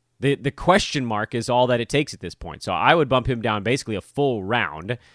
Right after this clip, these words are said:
and we'll likely do that as soon as I'm done recording the podcast today. So Freddie VanVleet, he was at twenty-two. He probably gets bumped down,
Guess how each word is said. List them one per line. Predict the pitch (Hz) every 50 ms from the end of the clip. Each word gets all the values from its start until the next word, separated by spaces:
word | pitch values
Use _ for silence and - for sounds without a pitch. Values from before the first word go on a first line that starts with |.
| _ _ _ _ _
and | - 104 101 101 101
we'll | 104 107 110
likely | 117 120 120 - 113 107
do | 101 120 113
that | 113 107 101 98
as | 98
soon | - 113 110
as | 104 98
I'm | 98 95
done | 95 104 95
recording | 92 92 - - 107 95 95
the | 85 82
podcast | - 104 95 90 80 - 90 73 76 -
today. | - 90 73 71 73
So | - 101 95
Freddie | 87 - 131 139 135
VanVleet, | 135 127 120 107 - 147 151 135 107 - _ _ _ _ _
he | - 127 127
was | 117 107 139 160 180 175 151 -
at | - - 135 143 -
twenty-two. | - - 151 143 - 127 110 - - - 175 180 175 170 165 165 143 - _ _ _ _ _
He | - 151 170
probably | - - 147 139 139 139 127 131 135
gets | 113 127 120 -
bumped | - 127 127 123 110 - -
down, | 127 120 120 120 120 120 120 120 117